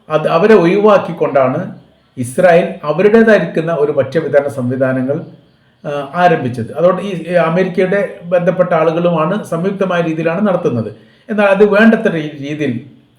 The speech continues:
ആ, ലക്ഷ്യത്തിലെത്തിക്കാൻ വേണ്ടി സാധിക്കുന്നില്ല എന്നുള്ളിടത്താണ് പ്രശ്നങ്ങൾ നിലനിൽക്കുന്നത്. ആഴ്ചകളോളം ഭക്ഷണം കിട്ടാത്ത ആളുകൾ ഒരു ഭക്ഷ-, ഭ-, ഭക്ഷണ വാഹനം വരുന്ന സമയത്ത് അ-, അവിടേക്ക് ഓടിക്കൂടുക എന്നുള്ളത് സ്വാഭാവികമാണ്.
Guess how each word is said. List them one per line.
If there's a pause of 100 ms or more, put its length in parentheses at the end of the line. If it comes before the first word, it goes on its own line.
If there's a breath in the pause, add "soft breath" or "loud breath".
(420 soft breath)
ആ,
ലക്ഷ്യത്തിലെത്തിക്കാൻ
വേണ്ടി
സാധിക്കുന്നില്ല
എന്നുള്ളിടത്താണ്
പ്രശ്നങ്ങൾ
നിലനിൽക്കുന്നത്. (300 soft breath)
ആഴ്ചകളോളം
ഭക്ഷണം
കിട്ടാത്ത
ആളുകൾ (380 loud breath)
ഒരു
ഭക്ഷ-, (340)
ഭ-,
ഭക്ഷണ
വാഹനം
വരുന്ന
സമയത്ത് (440 loud breath)
അ-,
അവിടേക്ക് (100)
ഓടിക്കൂടുക
എന്നുള്ളത്
സ്വാഭാവികമാണ്.